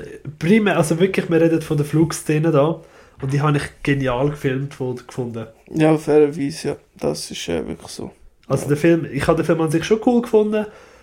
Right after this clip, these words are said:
Speaker 1: Ähm, handlungstechnisch, ähm, geht's ja jetzt nicht darum, aber ich find, kameratechnisch hätte er mich wirklich können überzeugen, allgemein. Vor allem in der Luft, aber auch am Boden.
Speaker 2: Okay, cool. Ja, kann ich verstehen. Kann ich auf jeden Fall verstehen.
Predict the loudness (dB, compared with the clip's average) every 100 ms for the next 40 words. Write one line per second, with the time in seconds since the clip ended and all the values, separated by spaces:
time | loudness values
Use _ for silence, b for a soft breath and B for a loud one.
0 | B -2 2 2 2 0 2 0 2 2
1 | 2 -2 -4 -6 -6 -4 -2 0 2 0
2 | 0 -2 2 0 0 -2 -4 -4 -4 -2
3 | 0 -2 -2 -4 -4 -6 -4 -4 -4 -4
4 | -4 -8 -6 -6 -6 -10 -4 -2 -2 -4
5 | -4 -4 -2 -2 -2 0 -2 -4 -4 0
6 | 2 4 4 2 2 -4 -2 0 0 0
7 | -2 -4 -8 -10 -16 _ -20 _ -20 _
8 | -16 -14 -14 -14 -12 -14 -12 -2 0 0
9 | 2 2 2 0 -6 -4 -6 -6 -16 -12
10 | -8 -8 -8 -8 -6 -4 -6 -6 -14 -12